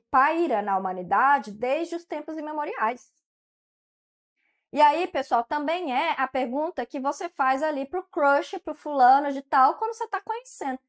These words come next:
"Quem és tu?" Do tipo, "Qual seu nome? Bora se conhecer", indagou ele. Então, ao mesmo tempo, você tem aqui,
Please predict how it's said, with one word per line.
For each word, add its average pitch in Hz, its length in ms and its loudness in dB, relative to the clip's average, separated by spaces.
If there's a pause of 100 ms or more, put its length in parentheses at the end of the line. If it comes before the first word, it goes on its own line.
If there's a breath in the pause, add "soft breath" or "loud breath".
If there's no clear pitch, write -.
(200)
"Quem 370 280 -2
és - 200 -2
tu?" 190 320 -4 (240)
Do 269 140 0
tipo, 285 320 -4
"Qual 330 240 0
seu 415 280 -2
nome? 185 360 -4
Bora 226 300 2
se 294 160 -10
conhecer", 285 640 -8 (340)
indagou 208 580 2
ele. 170 300 -6 (380)
Então, 302 280 4
ao 302 100 6
mesmo 539 400 -2
tempo, 277 280 -2
você 269 300 -2
tem 285 240 -6
aqui, 262 500 -6